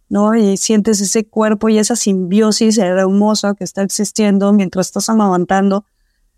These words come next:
a las tres o dos de la mañana en Nueva York. Que, que yo no he vivido esa experiencia, así que a lo mejor, digo, estoy, o sea, yo para mí, mis héroes son mis hermanas,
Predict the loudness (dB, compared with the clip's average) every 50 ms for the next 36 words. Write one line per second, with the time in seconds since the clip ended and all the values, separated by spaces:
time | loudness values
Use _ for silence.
0 | _ _ _ _ _ _ _ _ _ _ -4 -2 0 0 2 2 0 0 -2 -4
1 | -8 -16 _ _ -2 0 2 2 2 0 0 -2 -2 0 0 0 0 2 0 2
2 | 0 0 0 0 0 0 0 0 -2 -2 -2 -4 -6 -8 _ _ _ -10 -8 -6
3 | -4 -2 0 0 0 0 -2 -4 -8 -6 _ 0 0 2 2 2 2 2 2 2
4 | 2 2 2 0 0 -2 -4 -4 -6 -4 0 0 0 2 2 0 0 0 -2 -2
5 | 0 0 0 0 -2 -4 -4 -2 -2 0 0 -2 -4 -8 -12 -10 -4 -2 -2 0
6 | 0 -2 -4 -6 -10 _ _ _ _ _ -6 -4 -4 -4 -4 -2 -2 0 2 2
7 | 2 2 2 2 0 0 -4 -10 _ _ _ _ _ _ _ _ _ _ _ _
8 | _ -10 -6 -2 -2 0 0 0 0 0 2 2 0 2 2 2 2 2 0 0
9 | -4 _ _ _ _ _ _ -2 0 2 2 0 0 -2 0 0 2 2 2 0
10 | 0 0 0 2 2 2 2 2 0 -2 -2 0 0 2 2 2 2 0 -2 -4
11 | -6 -10 -14